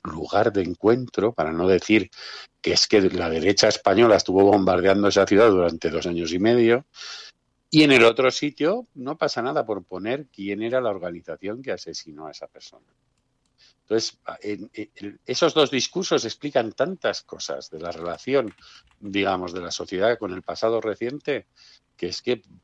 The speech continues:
bueno, parecen puestos allí, eh, como una lección,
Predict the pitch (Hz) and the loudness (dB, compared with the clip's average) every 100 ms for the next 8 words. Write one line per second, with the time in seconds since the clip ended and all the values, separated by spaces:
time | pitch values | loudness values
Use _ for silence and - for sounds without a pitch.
0 | _ 104 110 - 90 87 123 110 120 - | _ -8 -8 -8 -8 -4 -4 -2 -2 0
1 | 117 107 110 104 127 151 - 95 85 80 | 0 0 0 0 -4 -6 -2 0 2 2
2 | - - 85 104 123 113 98 - 117 110 | 0 0 4 6 6 6 4 4 4 6
3 | 87 | 4